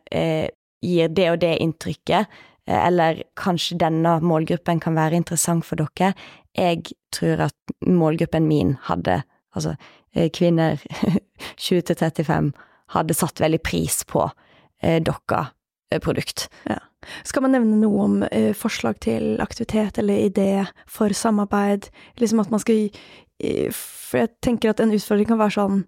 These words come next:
Speaker 2: la oss se om vi får til noe sammen. At det kan bli litt sånn stort og åpent.
Speaker 1: Det kan bli litt vagt, men det er faktisk, det at ting ikke er liksom spikret før sponsoren kommer på banen,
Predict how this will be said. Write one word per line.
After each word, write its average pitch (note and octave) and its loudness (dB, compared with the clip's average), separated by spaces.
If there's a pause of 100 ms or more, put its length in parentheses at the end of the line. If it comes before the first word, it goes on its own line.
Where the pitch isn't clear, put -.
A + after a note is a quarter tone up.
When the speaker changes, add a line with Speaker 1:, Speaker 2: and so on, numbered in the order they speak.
(400)
Speaker 2:
la A#3+ 4
oss - -8
se B3 0
om B3 2
vi B3 2
får A#3 -2
til G#3 -4
noe A3 -2
sammen. A3 2 (320)
At A3+ -2
det A#3 2
kan A#3 4
bli A3+ 2
litt G#3+ -2
sånn A3 2
stort G3 -2
og G#3 0
åpent. - -4 (320)
Speaker 1:
Det G3+ -2
kan F#3+ 2
bli G#3+ 2
litt F#3 0
vagt, F3 0
men G3+ 4
det A#3 2
er A3+ 0
faktisk, - -8 (600)
det A3 2
at - -4
ting A#3+ 2
ikke - 0
er A3 2
liksom G#3 2
spikret - -4
før A3+ -2
sponsoren F3 -4
kommer F#3 2
på D#3+ -4 (100)
banen, D#3+ 0